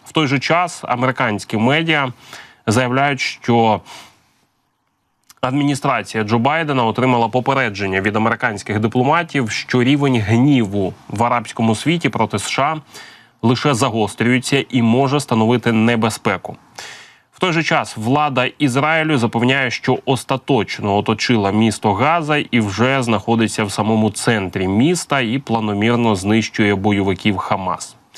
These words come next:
Тому докладніше про все це далі з вами і поговоримо.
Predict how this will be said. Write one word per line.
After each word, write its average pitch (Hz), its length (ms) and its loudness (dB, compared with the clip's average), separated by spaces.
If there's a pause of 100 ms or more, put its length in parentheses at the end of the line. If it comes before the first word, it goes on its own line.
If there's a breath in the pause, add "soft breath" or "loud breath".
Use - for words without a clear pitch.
(360 loud breath)
Тому 175 200 2
докладніше 107 840 -2
про 110 200 0
все 104 240 -2
це 165 300 0
далі 127 380 -2
з 98 80 -6
вами 104 360 -2 (220)
і 113 80 2
поговоримо. 95 540 -2